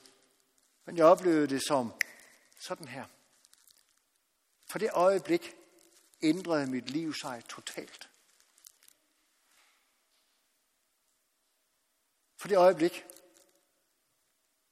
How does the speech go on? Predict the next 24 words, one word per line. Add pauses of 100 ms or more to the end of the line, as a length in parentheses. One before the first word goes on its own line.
(260)
var
jeg
ikke
længere
den
samme.
Jo,
jeg
var
stadigvæk
en
synder. (880)
Jeg
har
stadigvæk
haft
meget
i
mit
liv,
jeg
har
kæmpet
med.